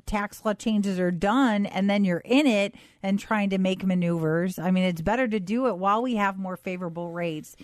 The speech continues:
Even if you don't feel like it, it can make a significant more, um,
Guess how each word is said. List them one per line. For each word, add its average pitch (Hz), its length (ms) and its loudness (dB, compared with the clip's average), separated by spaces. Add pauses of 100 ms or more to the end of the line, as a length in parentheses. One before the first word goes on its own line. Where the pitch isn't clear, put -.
(240)
Even 202 120 0
if 196 120 -4
you 202 40 -2
don't 180 200 -4
feel 196 200 -2
like 240 240 0
it, 269 160 -2
it 214 200 -2
can 196 220 0
make 196 360 -4 (300)
a 185 100 -4
significant 214 760 0
more, 180 600 -2
um, 156 420 -4